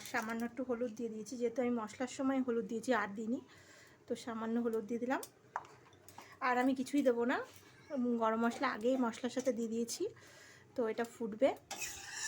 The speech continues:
এটা পরে গরম মশলা দিলে হবে না, এটা ওর জন্য আগে আগে দেওয়া, তাহলে সেই থানকুনি পাতার অ্যাকশনটা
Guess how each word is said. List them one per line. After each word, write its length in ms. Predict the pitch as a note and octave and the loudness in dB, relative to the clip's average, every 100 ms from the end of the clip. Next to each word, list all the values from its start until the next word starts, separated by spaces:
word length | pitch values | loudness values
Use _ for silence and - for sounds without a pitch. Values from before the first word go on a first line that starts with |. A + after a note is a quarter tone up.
| - - - - - - - - - - - - - B3 | 2 2 0 -4 -10 -20 -20 -20 -20 -20 -18 -14 -4 0
এটা 120 | C4+ C4 | 2 4
পরে 160 | B3+ C4 | 6 8
গরম 160 | A#3+ A#3+ | 8 6
মশলা 200 | B3 - C4 | 4 2 2
দিলে 140 | B3+ C4 | 4 4
হবে 180 | A3+ A#3+ B3+ | 6 6 6
না, 60 | G#4 - - - - - B3 | 2 -4 -20 -20 -20 -8 -4
এটা 140 | A#3 A#3 A#3 | 0 2 2
ওর 80 | A#3 | 4
জন্য 160 | B3 C#4 A3+ | 4 6 4
আগে 140 | G#3+ A#3+ | 2 2
আগে 140 | A#3 A3+ | 4 6
দেওয়া, 180 | A3+ B3 - - - - - | 8 6 2 -4 -20 -12 -4
তাহলে 240 | A#3 A#3+ A#3+ - - - - | 0 0 -2 -4 -16 -18 -6
সেই 200 | - B3 A#3+ - | 2 2 2 -2
থানকুনি 400 | G#3+ A3+ C4+ D4 C#4 | -2 0 4 4 4
পাতার 280 | B3 B3 A3+ | 2 2 2
অ্যাকশনটা 400 | G#3+ - A#3+ | -2 -2 2